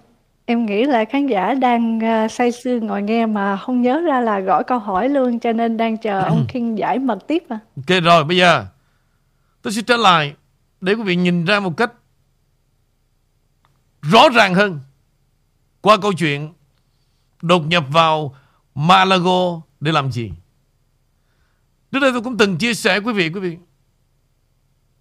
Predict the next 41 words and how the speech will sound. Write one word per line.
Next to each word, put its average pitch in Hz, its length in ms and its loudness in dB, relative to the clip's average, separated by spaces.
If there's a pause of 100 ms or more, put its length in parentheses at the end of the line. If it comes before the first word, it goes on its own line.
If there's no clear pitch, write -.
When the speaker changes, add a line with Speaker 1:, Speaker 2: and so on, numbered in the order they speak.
(160)
Speaker 2:
Từ 190 120 4
nay 214 160 0
tới 214 120 0
hai 220 100 0
ngàn 175 180 -4
hai 185 120 0
mươi 196 120 -4
bốn 214 340 -2
đó, 294 80 -16 (1000)
tụi 156 120 -2
nó 196 120 0
cố 233 120 4
gắng, 233 340 -2
nếu 294 180 0
thực 214 180 -2
sự 165 480 -4 (360)
mà 160 140 0
ông 185 160 -6
Trump 214 340 -4
come 208 260 -2
back 220 260 0 (380)
để 160 180 -2
ứng 220 180 -6
cử 180 220 0
hai 196 160 0
ngàn 165 160 -4
hai 180 140 -2
mươi 185 100 -2
bốn, 196 340 -2 (840)
ông 208 160 -2
Trump 233 160 -4
sẽ 196 100 -6 (120)
tiếp 330 140 4 (100)
tục 185 180 2 (200)
còn 175 400 2 (380)
nhiều 190 520 2
hệ 170 200 4
lụy 156 260 -2
hơn 170 140 -2
như 175 120 -4
vậy. 98 220 -8